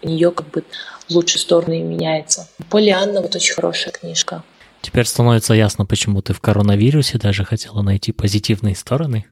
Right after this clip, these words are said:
Speaker 1: Ну, да, я с-, но мне кажется, это важно. Твое отношение с людьми в этом всем проявляется, а, твой взгляд на жизнь, как вообще все будет, а, вокруг тебя крутиться,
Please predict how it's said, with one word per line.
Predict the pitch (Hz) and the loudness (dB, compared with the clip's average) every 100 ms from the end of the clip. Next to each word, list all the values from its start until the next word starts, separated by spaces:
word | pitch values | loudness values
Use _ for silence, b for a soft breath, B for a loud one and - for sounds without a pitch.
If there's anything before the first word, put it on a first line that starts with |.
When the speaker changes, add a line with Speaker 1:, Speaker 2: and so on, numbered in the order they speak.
| - 208 | -12 -2
Speaker 1:
Ну, | 220 247 254 254 - 185 170 | 4 4 6 4 0 -2 2
да, | 180 175 | 4 4
я | 185 208 202 | 4 4 2
с-, | - - - | -4 -12 -8
но | 208 226 | 0 2
мне | 233 226 | 2 2
кажется, | 233 226 - | 0 -2 -4
это | 196 190 | -2 -2
важно. | 185 190 190 180 B B B B | 0 -2 -2 -6 B B B B
Твое | - 185 190 | 0 4 4
отношение | 180 165 214 220 208 | 2 0 2 4 4
с | 202 | 4
людьми | 190 170 175 180 175 175 170 - 170 165 | 0 0 -2 0 0 0 -2 -8 -10 -4
в | |
этом | 165 156 | -4 -2
всем | - 160 | -2 -2
проявляется, | 151 160 156 156 151 151 - - 151 147 147 B B - | -2 0 0 0 0 -2 -6 -4 -4 -4 -8 B B -6
а, | 165 160 156 - | -4 -4 -6 -2
твой | 165 165 | 0 0
взгляд | - 156 156 156 | 0 2 0 0
на | 160 151 | -6 -2
жизнь, | - 156 147 151 147 | -2 -2 -4 -8 -2
как | 156 - | -2 -2
вообще | 151 - 160 | -4 -2 -2
все | - - | -2 -4
будет, | 151 156 - - B B - | -2 -6 -6 -10 B B -2
а, | 147 160 160 | 0 2 2
вокруг | 160 165 160 | 0 -2 -2
тебя | 165 165 | 0 0
крутиться, | 151 160 - 202 196 160 | 0 -2 0 2 2 -2